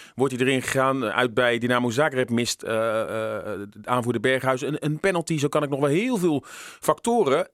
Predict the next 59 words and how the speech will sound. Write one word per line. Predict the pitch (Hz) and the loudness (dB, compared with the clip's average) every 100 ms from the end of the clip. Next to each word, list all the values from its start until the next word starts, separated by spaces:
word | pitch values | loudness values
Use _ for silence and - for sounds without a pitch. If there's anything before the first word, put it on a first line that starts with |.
| - | -8
die | 156 139 | -6 -4
toch | - 156 - | -2 -2 -2
anders | - 214 185 | -2 0 2
hadden | 151 131 | 0 0
kunnen | - 202 | 0 0
aflopen. | - 131 120 110 175 - | 0 0 2 0 0 -4
Alles | 220 185 | -2 0
zit | - 135 | 0 -2
een | 123 | 0
beetje | 120 139 | -2 -2
tegen. | - 240 220 | -2 -2 0
Nu | 170 | 0
zijn | 139 123 | 2 0
er | 113 | 0
drie | 117 | -2
penalties | 113 170 147 143 107 | 0 -2 -2 -4 -2
die | 110 92 | -4 -4
gegeven | 98 120 113 92 - | -4 -2 -2 -4 -6
kunnen | 240 202 | 0 0
worden. | 135 117 92 - - _ _ | 2 2 0 -6 -20 _ _
Eh, | 113 101 98 | -2 0 0
en | 110 | -2
die | 101 | 0
worden | 123 170 | 0 0
dan | 160 | -2
ook | 156 | -2
gegeven. | 143 135 151 143 185 - - - | -4 -2 -2 0 -6 -8 -20 -12
Ehm, | - 151 147 143 147 143 143 98 - | -2 0 2 2 0 -2 -4 -6 -4
en, | 180 175 | -2 0
en, | 185 180 | -2 0
en | 180 | 0
ja, | 170 | 0
dat | 156 | 0
win | 151 196 | -2 0
je | |
toch | 175 202 _ _ _ _ _ _ _ _ | 0 -2 _ _ _ _ _ _ _ _
eigenlijk | - 269 214 180 | 0 0 0 -2
ook | 165 | 0
een | |
beetje | 156 139 | 0 0
zelf | 131 151 139 | 2 2 2
af. | 190 | 0
Want | 160 | 0
als | 151 | -2
je | 131 | 0
beter, | 151 147 135 127 110 | 0 0 -2 -4 -2
beter | 147 214 160 | 0 0 -2
voetbalt | 113 180 151 120 | -2 0 0 0
en | 110 147 | 0 -2
niet | 180 | 0
zorgt | - 185 170 - | 0 0 -2 -6
dat | - 135 - - | -6 -4 -6 -10
bijvoorbeeld | 123 127 120 | -8 -6 -4
de | 147 | -4
tegenstander | 139 123 131 127 | -2 -2 -2 -2
in | 131 | -4
het | 120 | -6
strafschopgebied | 151 - 123 127 | -8 -8 -8 -8
komt, | - 123 | -4 -6